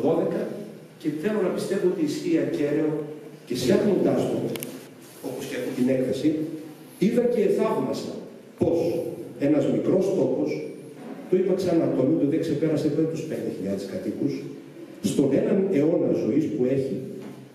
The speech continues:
έχει να επιδείξει πολύ σπουδαία επιτεύγματα. Δραστήριοι έμποροι που από το χίλια οκτακόσια ενενήντα κυριάρχησαν στο εμπόριο της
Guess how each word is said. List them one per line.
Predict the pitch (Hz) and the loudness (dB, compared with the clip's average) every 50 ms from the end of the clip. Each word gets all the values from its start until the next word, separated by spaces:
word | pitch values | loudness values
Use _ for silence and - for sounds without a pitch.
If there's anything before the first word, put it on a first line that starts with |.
| - 160 | -4 -2
έχει | 175 - - 202 175 | -2 0 2 2 4
να | 165 156 | 4 4
επιδείξει | - 165 - - - 180 - - - 190 185 180 - - - - - - - - - - - - - - - - - | 2 2 2 2 2 2 2 0 0 0 0 0 -2 -4 -6 -10 -12 -12 -14 -16 -18 -20 -20 -20 -20 -20 -10 -2 -2
πολύ | 120 131 196 202 - | 2 2 2 2 0
σπουδαία | - - 135 131 139 151 151 151 143 | 0 -2 0 0 0 2 2 2 2
επιτεύγματα. | 135 - - - - - - - - - - - - - - - - - - - - - - - - - - - - | 0 0 2 2 0 0 0 -4 -4 -6 -8 -10 -12 -14 -16 -18 -20 -20 -20 -20 -20 -20 -20 -20 -20 -16 -10 -2 0
Δραστήριοι | 285 156 - - - 240 233 220 208 220 214 | 2 2 2 2 2 4 4 4 4 4 4
έμποροι | 208 214 220 214 214 220 220 - 220 - - | 4 4 4 6 4 4 4 4 2 2 2
που | - 165 165 | 2 2 4
από | 170 156 - - | 4 2 2 2
το | - - | 0 2
χίλια | 208 214 208 202 190 - | 2 2 2 2 2 2
οκτακόσια | - - 151 - 196 196 190 - 175 165 | 2 0 0 2 2 2 2 2 2 2
ενενήντα | 160 151 151 160 180 180 170 180 175 175 - - - - - - - - | 2 2 4 4 4 2 2 2 0 -2 -4 -8 -10 -10 -12 -12 -10 0
κυριάρχησαν | - 147 135 135 135 139 - - - - | 0 2 2 2 2 0 0 -2 -2 0
στο | 170 147 139 | 0 2 2
εμπόριο | 139 - 165 175 170 - - | 4 4 4 4 4 2 2
της | - - | 0 0